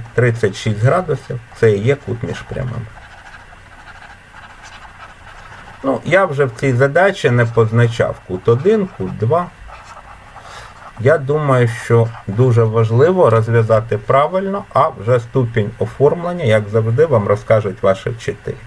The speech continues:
Як завжди, урок ми закінчуємо домашнім завданням. Сьогодні воно таке саме,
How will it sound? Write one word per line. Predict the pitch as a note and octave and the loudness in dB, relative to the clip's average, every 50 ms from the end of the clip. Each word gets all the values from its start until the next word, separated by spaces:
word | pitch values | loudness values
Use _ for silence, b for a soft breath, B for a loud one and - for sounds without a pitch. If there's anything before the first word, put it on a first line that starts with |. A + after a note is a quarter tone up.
| - - B B B B B B B B B B B - - - - - - - - - | -20 -20 B B B B B B B B B B B -20 -20 -20 -20 -20 -20 -16 -2 2
Як | G#3+ C4+ C4+ G#3+ | 4 4 4 2
завжди, | F#3+ G3+ G3+ F#3+ F#3 E3 D3 C3+ C3 B2+ A2+ - - - - - | 2 2 2 2 0 -2 -6 -8 -8 -8 -8 -12 -18 -20 -2 2
урок | C#3 D3+ D#3+ F3+ F3+ - | 2 4 4 2 0 0
ми | B2+ C3+ C3 | 0 2 2
закінчуємо | A#2 B2 A#2+ A#2 - A#2+ A2 G#2+ A2 - - - - F#2 F#2+ G2+ G2 | 2 2 0 2 0 2 2 2 0 -2 -6 -6 -6 -6 -8 -2 2
домашнім | G#2+ A2+ A2+ G#2 G#2+ A2 - A2 G#2+ A2 | 2 4 4 2 2 0 -2 -2 0 2
завданням. | A2+ B2 B2+ C3 C#3 D#3+ F3 F#3+ G#3 G#3+ A3 A#3 | 2 2 0 0 0 0 0 0 0 0 -2 -2
Сьогодні | - - B2+ A#2+ C3 A#2+ A2+ A2 A2 | 0 0 2 2 2 2 2 2 2
воно | A2 A2+ A2+ A2+ A2 A2+ | 2 4 2 2 2 2
таке | A2+ A2+ A2+ - A2+ | -2 -2 0 0 -2
саме, | A2+ - - G#2+ F#2+ F#2 F#2 | -2 -2 -4 -4 -4 -4 -6